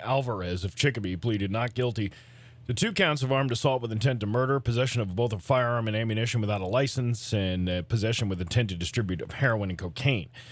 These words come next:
District Judge, uh, Danielle Williams held Alvarez without bail pending a dangerousness hearing, said, uh, at the request of Deputy District Attorney Jennifer Schul. Uh, Kayla Fernandez of Holyoke also faces firearm and drug and ammunition charges.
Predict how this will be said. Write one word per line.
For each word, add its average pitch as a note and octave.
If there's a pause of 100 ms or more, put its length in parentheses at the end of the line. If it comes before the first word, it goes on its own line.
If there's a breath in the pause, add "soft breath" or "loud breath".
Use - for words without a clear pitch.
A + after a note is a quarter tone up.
(260 loud breath)
District G2
Judge, G2
uh, F2+
Danielle G2+
Williams F#2+
held F#2
Alvarez F2+
without F#2+
bail G2+
pending G2
a -
dangerousness G2+
hearing, F2+
said, F#2+ (540 soft breath)
uh, E2+ (260)
at G#2+
the G2+
request G2+
of F2+
Deputy G2
District F2+
Attorney G#2
Jennifer E2
Schul. G2+ (540 soft breath)
Uh, F#2
Kayla B2
Fernandez A2+
of F#2+
Holyoke G#2
also A#2+
faces F#2
firearm F2
and F2
drug F#2+
and F#2
ammunition F#2+
charges. F#2